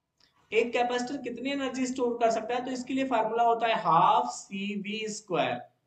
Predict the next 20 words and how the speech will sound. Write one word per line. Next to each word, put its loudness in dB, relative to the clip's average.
सी -6
क्या 0
होता 2
है? -2
Capacitance। -2
सी -6
क्या 0
है? 0
Capacitance, 0
है -4
ना -2
बेटा? -2
और 6
V -4
क्या 0
है 0
आपका? 4
Potential। -4
और 2
रे, -8